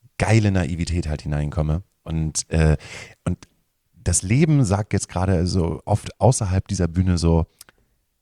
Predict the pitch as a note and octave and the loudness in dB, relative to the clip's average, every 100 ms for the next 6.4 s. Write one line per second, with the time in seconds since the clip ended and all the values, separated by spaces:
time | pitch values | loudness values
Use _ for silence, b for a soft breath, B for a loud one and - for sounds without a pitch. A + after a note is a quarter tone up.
0 | _ _ _ _ - F2+ G2 C#2+ _ _ | _ _ _ _ -4 0 0 -2 _ _
1 | _ _ _ G#2 A#2 - G#2 F#2 - D2 | _ _ _ 2 2 4 4 4 0 -4
2 | D2 - C#2+ D2 C#2 - F#2 E2 - G#2 | -4 -4 -4 -4 -6 -8 -6 -6 -2 0
3 | A#2 G#2+ A2 G2 - F2 E2 F#2 - - | 2 0 0 0 0 -4 0 0 0 -4
4 | - - E2+ F#2 F2+ D2+ D2+ C#2 _ _ | -8 -4 -2 0 0 0 -2 -4 _ _
5 | - F2 D#2 F#2 F2+ G#2+ C3+ - F2 E2 | -4 -4 -4 -2 2 2 0 0 0 2
6 | G2+ - - F2 | 0 -2 -6 -6